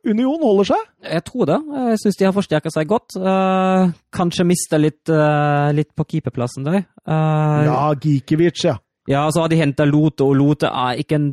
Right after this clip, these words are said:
Speaker 2: dårlig keeper, men jeg synes ikke han er helt på nivå til med Gikiewicz. De har jo se-, Gikiewicz har jo
Speaker 1: Toogtredve kamper for Augsburg, Søren, på
Speaker 2: Mm.
Speaker 1: fire eller fem år. Det er voldsomt,
Speaker 2: Ja,
Speaker 1: eh,
Speaker 2: ja.
Speaker 1: lite.
Speaker 2: Ja, det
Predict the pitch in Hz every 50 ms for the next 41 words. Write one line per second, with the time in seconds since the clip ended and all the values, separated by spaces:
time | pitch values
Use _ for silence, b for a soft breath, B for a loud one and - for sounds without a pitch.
0 | 131 139 156 156 160 160 156 156 139 123 123 - - 127 123 - - 143 139 135
1 | 135 135 131 151 143 135 139 - 139 139 139 127 131 131 120 - - 131 127 127
2 | 120 123 123 120 - 139 131 127 131 127 127 127 127 127 117 131 123 - - 127
3 | 139 - - - 147 143 139 135 139 131 - 156 - - 143 151 143 135 156 160
4 | 156 139 135 143 151 160 160 156 151 151 156 175 - 175 143 131 120 - 139 123
5 | - 160 151 127 123 117 110 - - - - 147 143 139 - - 151 143 139 147
6 | 147 131 123 117 113 - 147 143 147 147 147 143 139 - - 160 139 127 123 123
7 | 123 123 127 135 143 139 135 135 139 131 - - 123 120 127 127 127 123 147 170
8 | 170 170 156 135 127 135 143 143 139 117 - - - - - - - - - 214
9 | 180 175 170 165 135 - - - 170 175 - _ - 123 123 120